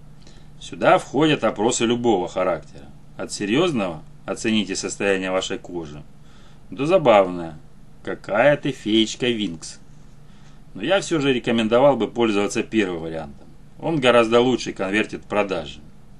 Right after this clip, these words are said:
Телефонные звонки.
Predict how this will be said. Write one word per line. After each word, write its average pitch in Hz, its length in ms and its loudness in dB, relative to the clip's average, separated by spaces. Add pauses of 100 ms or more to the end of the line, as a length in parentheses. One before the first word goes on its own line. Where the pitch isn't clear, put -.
(1600)
Телефонные 151 480 2
звонки. 135 540 0